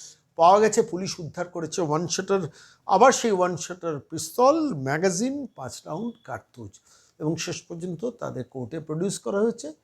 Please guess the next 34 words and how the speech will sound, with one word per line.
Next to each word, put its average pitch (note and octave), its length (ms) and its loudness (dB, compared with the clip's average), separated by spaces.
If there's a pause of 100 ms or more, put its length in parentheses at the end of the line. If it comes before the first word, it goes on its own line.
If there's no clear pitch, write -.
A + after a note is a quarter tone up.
(180)
সাত - 300 0
দিনের F#3+ 360 -2
পুলিশ C#3+ 420 -2
হেফাজত, F#3 420 -4
চার G3+ 240 4
দিনের F#3 240 0
পুলিশ A#2 360 -10
হেফাজত, D3 360 -10 (420)
আর D3+ 160 0
মোহাম্মদ G#3 360 4
আফরোজের E3 460 0
সাত - 320 -6
দিনের D#3+ 340 -6 (100)
পুলিশ A2 320 -10
হেফাজত, - 560 -16
হেফাজত। A#2 320 -16 (840)
এই A#3 100 -12
খবরগুলো C#4+ 480 0
নিয়ে C#4 460 2
বড় E3 240 2
সংবাদ E3 440 -6
মাধ্যম, G3+ 640 -4
ইলেকট্রনিক্স D#3+ 580 -6
মিডিয়া D#3 340 -8
সেভাবে D#3 440 -10 (100)
খবর C#3 280 -8
করে D3 240 -12
না। F#3+ 100 -10
আমি F#3+ 120 -8
কেন A3 220 -6
খবর G3+ 240 -4
করলাম? F#3+ 320 -8 (420)
আফরোজের E3 520 2
গ্রেফতার, C#3+ 520 0